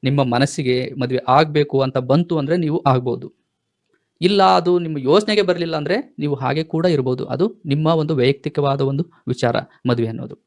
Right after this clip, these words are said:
But ಒಂದು ಮದುವೆ ಆಗ್ತಾ ಇದೀವಿ ಅಂತಂದ್ರೆ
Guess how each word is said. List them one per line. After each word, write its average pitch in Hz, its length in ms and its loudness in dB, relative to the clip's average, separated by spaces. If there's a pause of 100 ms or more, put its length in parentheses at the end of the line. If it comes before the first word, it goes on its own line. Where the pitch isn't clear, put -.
(880)
But 196 160 4
ಒಂದು 190 240 4
ಮದುವೆ 165 260 4 (100)
ಆಗ್ತಾ 202 280 4
ಇದೀವಿ 175 280 4
ಅಂತಂದ್ರೆ 139 460 -2